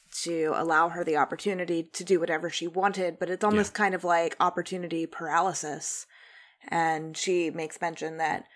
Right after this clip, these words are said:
Speaker 1: she gets kind of good at something and then she wants to try something else because there are just so many options out there. And it's so much harder now, and I think you and I can speak to this, to actually find, like, a quote unquote career,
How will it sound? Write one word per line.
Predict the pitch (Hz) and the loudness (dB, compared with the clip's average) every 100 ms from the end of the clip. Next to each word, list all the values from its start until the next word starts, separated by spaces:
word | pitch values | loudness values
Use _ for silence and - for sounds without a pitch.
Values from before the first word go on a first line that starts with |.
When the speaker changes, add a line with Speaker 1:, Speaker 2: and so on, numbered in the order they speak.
| - - - - | -20 -20 -20 -8
Speaker 1:
she | 208 | 2
gets | 226 220 - | 4 4 0
kind | - 220 214 | 2 4 4
of | 190 | 4
good | 190 190 | 6 6
at | 160 | 2
something | - 170 165 156 | -4 -6 -6 -6
and | 160 | -4
then | 160 160 | -4 -4
she | 170 | -6
wants | 160 156 | -6 -8
to | - | -8
try | 170 165 | -4 -4
something | 165 151 - 127 | -4 -8 -10 0
else | 175 196 180 - | 4 4 2 -8
because | - 156 160 | -8 -6 -4
there | 175 160 | -2 -2
are | |
just | 160 147 - | -2 -10 -4
so | 175 165 | -2 -2
many | 160 143 | -4 0
options | 151 160 - 165 151 | 0 0 -2 -8 -4
out | 151 151 | -4 -4
there. | 151 151 151 - - - - | 0 0 -2 -6 -20 -18 -2
And | 208 | 0
it's | 196 | 2
so | - 247 | 2 4
much | 240 214 - | 2 0 -10
harder | - 208 208 185 | -2 2 4 2
now, | 170 185 196 170 160 | 2 4 4 4 0
and | - | -2
I | 170 | -6
think | 170 160 | -8 -6
you | 175 | -2
and | 165 | 0
I | 220 | 0
can | 220 175 | 0 -6
speak | - 160 | -8 -8
to | - | -8
this, | 151 160 160 - | -4 -4 -4 -6
to | - 165 | 2 2
actually | 170 175 185 | 2 -2 -4
find, | - 185 185 180 | 0 0 0 0
like, | 175 165 - _ - - | -2 -2 -8 _ -20 -2
a | 202 | -2
quote | - 202 180 | 4 4 4
unquote | 180 175 - 170 - | -2 -4 -2 -2 -2
career, | - 180 170 190 196 160 156 | -6 -4 4 6 6 4 -4